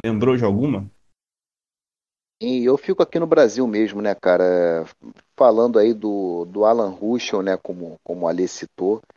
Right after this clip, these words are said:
Speaker 2: É, o Alan Ruschel, o Neto e o Jackson Follman, né? Todos da Chapecoense. Se, se um deles aí estiver ouvindo, ou todos eles estiverem ouvindo, cara, vocês são verdadeiros heróis, cara. São guerreiros,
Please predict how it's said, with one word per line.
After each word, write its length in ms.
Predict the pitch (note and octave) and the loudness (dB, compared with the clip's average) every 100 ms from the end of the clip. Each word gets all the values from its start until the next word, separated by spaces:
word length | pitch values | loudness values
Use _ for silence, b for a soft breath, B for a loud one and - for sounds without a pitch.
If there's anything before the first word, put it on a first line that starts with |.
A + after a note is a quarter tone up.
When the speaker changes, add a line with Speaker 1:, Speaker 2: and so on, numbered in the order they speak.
| _ _ _ _ _ _ | _ _ _ _ _ _
Speaker 2:
É, 200 | A2 A#2 | 4 6
o 140 | B2 | 8
Alan 220 | D3 D#3 D3 | 6 4 2
Ruschel, 580 | A#2 D#3 E3+ - F3 - | 0 -2 -2 0 -2 -2
o 120 | D3 | -4
Neto 560 | B2 C3 D3+ D3+ D3 - | 0 2 2 0 -10 -10
e 60 | D3 | -8
o 80 | A#2+ | 0
Jackson 440 | C3 C3+ - C3 | 2 2 -2 -6
Follman, 580 | - - F#2+ G2 F2+ E2 _ _ - | -6 -4 -2 -2 -6 -12 _ _ -16
né? 200 | - G2 - _ _ _ _ | -14 -14 -16 _ _ _ _
Todos 300 | B2 C#3+ B2+ | -2 -2 0
da 80 | B2 | 0
Chapecoense. 800 | A2+ A2 - A2 F#2+ G2+ F#2+ - - _ _ _ _ _ _ _ | 0 -2 -4 -4 -4 -4 -6 -12 -20 _ _ _ _ _ _ _
Se, 220 | - - | -20 -18
se 380 | B2 - _ - _ _ | -18 -20 _ -20 _ _
um 200 | D3 E3+ | -2 0
deles 320 | C3+ C3+ C3 A#2 | 4 4 4 2
aí 100 | A#2 | 0
estiver 220 | - A2+ | 2 4
ouvindo, 440 | G2 E2 G2+ A#2 | 4 2 -2 -2
ou 60 | F2+ | -2
todos 300 | - G#2 F#2 | -6 -10 -8
eles 140 | F#2+ | -10
estiverem 340 | - G2 G2 F#2 | -4 2 4 2
ouvindo, 380 | E2 F2 F#2 | -2 -8 -10
cara, 240 | - G#2+ G2 | 0 4 4
vocês 320 | F#2+ - G#2+ | 2 -4 -4
são 220 | - G#2 | -2 -4
verdadeiros 680 | G2 G#2+ G#2+ F2 F#2+ G#2+ E2+ | -2 -2 0 0 0 -2 0
heróis, 640 | F#2+ G#2+ F2 G2 F2+ - | 4 4 6 6 6 2
cara. 240 | - - - | -10 -16 -18
São 280 | - - F#2 | -16 -12 -10
guerreiros, 840 | F#2 G2 F2 F2+ G#2+ F#2+ E2 - | -6 -8 -6 2 4 4 2 -10